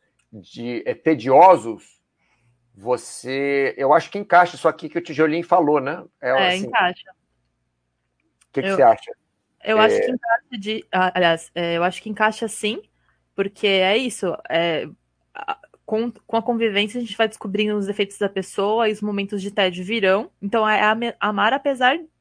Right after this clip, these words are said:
Speaker 2: disso mesmo, é saber que vai ter o tédio, vai ter a briga, é, que vai ter a divergência e, e assim, saber lidar com isso, né? Ter em,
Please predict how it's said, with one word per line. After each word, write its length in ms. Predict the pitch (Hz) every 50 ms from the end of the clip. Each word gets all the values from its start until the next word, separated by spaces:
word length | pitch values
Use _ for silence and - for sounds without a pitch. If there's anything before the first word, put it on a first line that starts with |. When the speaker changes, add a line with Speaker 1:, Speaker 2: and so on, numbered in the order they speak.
| _ _ _ _
Speaker 2:
disso 380 | 254 247 277 381 - - 427 370
mesmo, 260 | 277 226 254 254 254 233 - -
é 60 | 233
saber 280 | - - 269 214 254 269
que 120 | - 262
vai 140 | 240 262 277
ter 120 | - 320
o 60 | 311 -
tédio, 600 | _ - 233 214 214 220 220 214 240 294 370 330 -
vai 140 | 208 214
ter 100 | 214 -
a 60 | 269 254
briga, 580 | 220 220 226 233 240 240 220 214 247 254 262 - _ - - - - - - - -
é, 520 | - 185 190 185 185 180 180 180 180 180 175
que 100 | - 190
vai 160 | 190 202 220
ter 140 | 214 - 233
a 60 | 214
divergência 1080 | 202 196 208 196 208 202 196 185 196 196 190 202 220 240 240 - - - 233 226 233 233 - - - - - - - _ _
e, 1000 | - 190 202 202 202 202 196 196 196 196 196 196 196 190 190 185 190 185 175 - - _ _ _ _ _ _ -
e 100 | 214 220
assim, 520 | 226 226 - - 277 262 240 214 196 - _ _ _
saber 320 | - - 233 208 220 247
lidar 260 | 247 254 214 233 247
com 180 | 247 - - 330
isso, 260 | 277 226 214 - 196
né? 260 | 190 180 180 185 202 - _ _ _ _ _ _ _ _ _ _ _ _ _ _ _ _ _ _ _ _ _ _ _ _ _ _ _
Ter 220 | - 233 240 254 254
em, 200 | 262 254 -